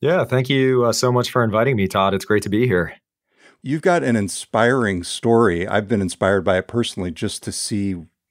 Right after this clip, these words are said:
Speaker 2: what kind of audience you've built up and how you've leveraged your expertise and some of your experience inside Microsoft to go independent and become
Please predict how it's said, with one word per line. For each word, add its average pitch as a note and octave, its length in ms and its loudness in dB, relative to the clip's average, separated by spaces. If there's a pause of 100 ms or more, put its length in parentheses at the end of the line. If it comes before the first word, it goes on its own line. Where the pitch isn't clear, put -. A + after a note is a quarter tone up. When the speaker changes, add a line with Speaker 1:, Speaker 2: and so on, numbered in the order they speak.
(160)
Speaker 2:
what C3 220 0
kind A2+ 220 -2
of F2 120 -4
audience A2 460 0
you've G#2+ 160 -4
built G2 260 -2
up F#2 220 0 (480)
and G2 260 -2
how A2 320 2
you've F#2 460 -2
leveraged G#2 600 -2
your F#2 260 -2
expertise A#2 600 -2
and E2 180 -2
some G2+ 160 0
of G2+ 60 0
your F#2 100 0
experience F#2+ 500 -4
inside F#2+ 360 0
Microsoft F#2 540 -2
to F2 80 -12
go F#2+ 200 -2
independent G#2+ 720 0
and F#2+ 140 -4
become G#2 400 -4